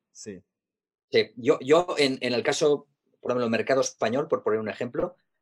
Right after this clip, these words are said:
Speaker 1: Sí.
Speaker 2: yo los clientes que son grandes cuentas, grandes empresas o multinacionales, eh, habitualmente hay de todo, pero habitualmente todos van con Salesforce.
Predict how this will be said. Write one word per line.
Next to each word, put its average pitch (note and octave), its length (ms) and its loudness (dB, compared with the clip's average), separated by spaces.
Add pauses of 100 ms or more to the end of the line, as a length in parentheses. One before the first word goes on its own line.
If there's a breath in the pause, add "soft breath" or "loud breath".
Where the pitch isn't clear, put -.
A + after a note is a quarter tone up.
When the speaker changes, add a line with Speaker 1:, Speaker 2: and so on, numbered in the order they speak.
Speaker 1:
Sí. - 160 -6
Speaker 2:
yo D3 100 6
los D#3+ 120 0
clientes C#3+ 420 -2
que C#3 80 -4
son C3 180 -6
grandes C3+ 360 2
cuentas, A#2 440 -2
grandes A#2 320 -2
empresas A#2 680 -6
o A2+ 100 -4
multinacionales, G#2+ 720 -4 (580)
eh, A#2 320 4
habitualmente D3+ 800 2 (260)
hay D#3+ 120 4
de D3 200 2
todo, G2+ 240 2
pero A#2 140 2
habitualmente C#3 460 2
todos A#2+ 280 2
van A#2 140 -2
con G#2+ 160 -2
Salesforce. - 500 -4